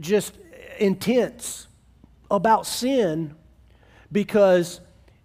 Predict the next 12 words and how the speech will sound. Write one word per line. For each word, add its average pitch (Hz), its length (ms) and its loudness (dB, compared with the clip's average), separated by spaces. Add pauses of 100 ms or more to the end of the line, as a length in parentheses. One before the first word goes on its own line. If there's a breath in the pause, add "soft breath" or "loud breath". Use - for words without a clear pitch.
you 180 100 -6
know, 180 80 0
he's 170 220 -2
a 175 40 -2
stick 196 300 -2
in 175 80 0
the 170 80 0
mud. 131 300 -6 (1400 soft breath)
He's 226 260 -2
intense 202 720 -2
and 170 180 -2
fierce 214 760 -2